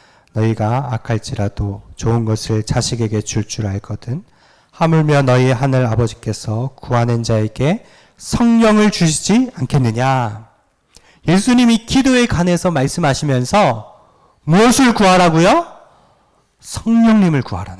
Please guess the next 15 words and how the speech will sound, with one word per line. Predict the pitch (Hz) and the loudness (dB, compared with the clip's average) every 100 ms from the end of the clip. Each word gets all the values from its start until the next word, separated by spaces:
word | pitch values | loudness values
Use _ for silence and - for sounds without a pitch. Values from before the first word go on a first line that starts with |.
| 92 | -20
겁니다. | _ _ _ _ _ _ _ _ _ _ _ | _ _ _ _ _ _ _ _ _ _ _
누구든지 | 156 202 208 214 202 208 | 0 2 4 4 4 2
성령님을 | - 262 254 247 226 208 | 2 4 4 4 4 4
구하는 | 190 165 165 170 170 | 2 2 4 4 2
자마다 | - 160 170 165 202 311 - - - _ _ _ _ _ _ _ _ _ _ | 2 2 4 4 4 4 0 -12 -20 _ _ _ _ _ _ _ _ _ _
성령님을 | - - 247 247 247 226 185 | -12 -6 -2 0 2 2 2
채워주신다는 | - 202 170 - - 123 117 107 | 2 2 0 -2 -10 -10 -12 -16
거예요. | - _ _ _ _ _ _ _ | -20 _ _ _ _ _ _ _
"너희는 | 139 180 190 180 | 0 2 4 4
먼저 | 165 165 165 | 4 4 2
그의 | 180 170 | 2 2
나라와 | 165 160 156 147 | 4 4 4 2
그의 | 165 156 | 2 0
의를 | 143 190 196 | 2 4 4
구하라. | 185 165 160 214 | 4 4 4 2